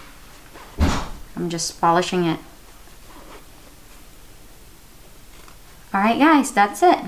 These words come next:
for today. Thank you guys for watching. I'll see you guys on my next video. Now, clean your necklace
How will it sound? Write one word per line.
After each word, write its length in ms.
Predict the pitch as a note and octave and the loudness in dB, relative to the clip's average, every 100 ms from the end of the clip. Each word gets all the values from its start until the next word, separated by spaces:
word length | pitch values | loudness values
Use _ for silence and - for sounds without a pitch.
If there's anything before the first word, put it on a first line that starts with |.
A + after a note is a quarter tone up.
| E3 - - - - | -16 -20 -20 -20 -6
for 120 | A3+ | -4
today. 460 | A#3+ C#4+ D#4+ D4 B3 - - - - - - - - - - | 2 4 6 4 0 -8 -20 -20 -20 -20 -20 -20 -20 -20 -8
Thank 180 | G3+ G#3+ | 0 2
you 80 | B3 | 4
guys 220 | A#3+ B3+ | 4 2
for 140 | C4+ C4 | 2 2
watching. 760 | C4 E4+ - D4 D4 D4 D4 - - - | 4 2 2 4 6 6 4 -4 -12 -2
I'll 100 | G3+ | 0
see 300 | G#3 - A3+ | 0 0 2
you 80 | A3+ | 2
guys 420 | A3 G#3 G#3+ A3 - - | 4 4 4 0 -4 2
on 420 | G3+ G3+ G#3+ A3 | 4 4 2 2
my 240 | B3+ C4 | 2 4
next 560 | C4 B3 C4 C#4 C#4 - - - - - | 4 4 4 2 -2 -14 -18 -20 -20 -10
video. 580 | F3+ G3+ F3+ D#3 E3+ E3 - - - - - - - - - - - - | -2 2 4 2 -2 -6 -18 -20 -20 -20 -20 -20 -20 -20 -20 -20 -18 -6
Now, 500 | F#3+ F#3 F#3+ G#3 - - - - | 0 4 4 2 -2 -14 -20 -10
clean 220 | G3 G3+ | -2 2
your 140 | G#3+ | 4
necklace 540 | A3+ A#3 A3 F3+ - | 4 2 0 -2 -4